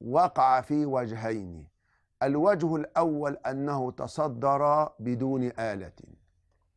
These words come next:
والوجه الثاني أنه بيّن للناس بياناً مخالف-، مخالفاً للشريعة.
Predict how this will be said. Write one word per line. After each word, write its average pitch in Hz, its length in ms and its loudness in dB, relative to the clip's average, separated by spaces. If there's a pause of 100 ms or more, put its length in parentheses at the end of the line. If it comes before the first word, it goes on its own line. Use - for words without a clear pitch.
(380)
والوجه 147 560 2
الثاني 160 600 2
أنه 131 680 -2
بيّن 127 480 -2
للناس 110 640 -4
بياناً 120 560 -4
مخالف-، 120 720 -4
مخالفاً 113 720 -6
للشريعة. 101 800 -12